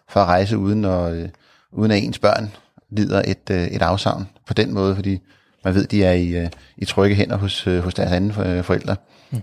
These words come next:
Speaker 1: Så, så det har givet mig nogle muligheder for at kunne, øh, kunne, øh, kunne rejse, og så har mine børn også en alder efterhånden, hvor man godt kan have en dialog med dem om, at hvad, hvad er en karriere, og hvad er et job, og, og en forståelse for, at der er nogle ting, man er nødt til at gøre for at, øh,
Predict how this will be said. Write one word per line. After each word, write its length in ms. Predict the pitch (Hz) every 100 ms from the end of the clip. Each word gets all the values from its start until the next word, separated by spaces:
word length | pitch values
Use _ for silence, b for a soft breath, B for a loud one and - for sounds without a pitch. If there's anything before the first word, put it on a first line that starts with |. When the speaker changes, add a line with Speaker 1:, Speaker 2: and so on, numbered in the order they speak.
| -
Speaker 1:
Så, 320 | - 95 87
så 80 | 87
det 100 | 107
har 40 | 110
givet 200 | 110 107
mig 100 | 95
nogle 140 | 95
muligheder 340 | 104 143 110
for 140 | 101 -
at 180 | 104 -
kunne, 340 | 101 92 92
øh, 60 | 90 b b b b -
kunne, 340 | 104 95 90
øh, 60 | 87
kunne 160 | -
rejse, 280 | 87 98 110
og 140 | 92 82 _ -
så 100 | 85
har 100 | 85
mine 100 | 95
børn 180 | 95 95
også 160 | 95
en 20 | 98
alder 140 | 101
efterhånden, 320 | 95 - 95 95
hvor 80 |
man 100 | 95
godt 120 | 95 98
kan 80 | 104
have 40 |
en 40 |
dialog 280 | 98 98 107
med 120 | 110
dem 100 | 101
om, 100 | 98 -
at 100 | 104 -
hvad, 140 | 98 98 B B B
hvad 140 | - 101
er 40 |
en 120 | 98
karriere, 380 | 98 98 90 104 107 _
og 120 | 101
hvad 120 | 92 98
er 40 |
et 140 | 95 -
job, 200 | 98 -
og, 240 | - 92 90 b b b b
og 100 | -
en 60 | 95
forståelse 440 | 98 - 110 104
for, 140 | - 95
at 60 |
der 60 | 95
er 40 |
nogle 140 | 90 87
ting, 160 | 110
man 100 | 98
er 40 | 95
nødt 140 | 98
til 80 | 101
at 60 |
gøre 220 | 95 95 104 B 104 B - -
for 200 | - 101
at, 380 | - 95 92 90
øh, 160 | 87